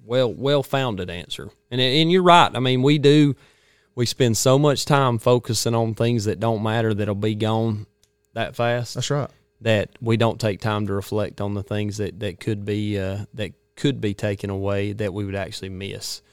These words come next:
Speaker 1: You miss a, uh, you miss an opportunity to watch a ball game on T V. You get mad and you let it ruin your whole evening.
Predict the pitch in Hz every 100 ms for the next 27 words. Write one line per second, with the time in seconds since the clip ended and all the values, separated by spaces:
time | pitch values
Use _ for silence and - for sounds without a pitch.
0 | _ - 117 120 127 - 117 113 110 107
1 | 104 110 120 123 131 - 123 120 113 110
2 | 120 113 113 107 110 110 113 104 110 104
3 | 98 101 98 95 107 101 98 95 101 95
4 | 98 95 101 101 101 104 104 82 101 104
5 | 101 98 98 98 104 107 95